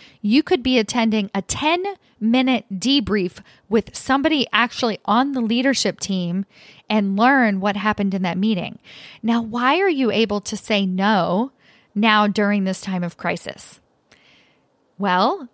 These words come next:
quite simply, we're all attending too many meetings.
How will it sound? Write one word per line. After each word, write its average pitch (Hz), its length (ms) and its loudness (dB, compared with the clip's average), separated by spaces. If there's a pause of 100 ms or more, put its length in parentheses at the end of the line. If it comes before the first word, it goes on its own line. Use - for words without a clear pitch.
quite 240 320 -2
simply, 233 640 -2 (160)
we're 226 220 0
all 226 480 4
attending 202 720 -2 (160)
too 226 480 0 (140)
many 202 520 0 (200)
meetings. 208 720 0